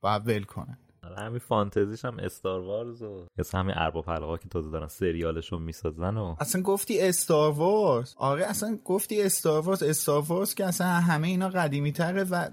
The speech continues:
Speaker 1: البته از ارباب حلقه‌ها قدیمی‌تر نیست و وحشتناک دیوونه داره، لااقل تو خود آمریکا.
Speaker 2: آره، آخه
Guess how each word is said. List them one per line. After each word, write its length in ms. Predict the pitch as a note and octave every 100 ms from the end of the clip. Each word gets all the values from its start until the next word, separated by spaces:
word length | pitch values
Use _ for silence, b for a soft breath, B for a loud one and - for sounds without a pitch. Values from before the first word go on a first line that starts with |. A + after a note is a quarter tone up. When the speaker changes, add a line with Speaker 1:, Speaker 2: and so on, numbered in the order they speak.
| -
Speaker 1:
البته 340 | C#3 C#3 C#3 C3
از 160 | B2+ C3+
ارباب 300 | C#3+ C3 C3+
حلقه‌ها 300 | C3 C3+ E3
قدیمی‌تر 500 | D#3+ C#3+ C3+ D3+ E3
نیست 180 | E3 C#3
و 140 | C#3 C#3+ - C3+
وحشتناک 720 | C#3 C#3+ C#3 C#3+ C#3 D#3+ G3
دیوونه 420 | E3 D3+ D3+ E3
داره، 220 | F3+ A#2+ A2+
لااقل 300 | A#2+ A#2+ D3
تو 140 | D3
خود 200 | - D#3
آمریکا. 720 | E3 C#3+ B2+ A2+ - C3 G#2 - _ -
Speaker 2:
آره، 260 | F2+ A2+
آخه 120 | D3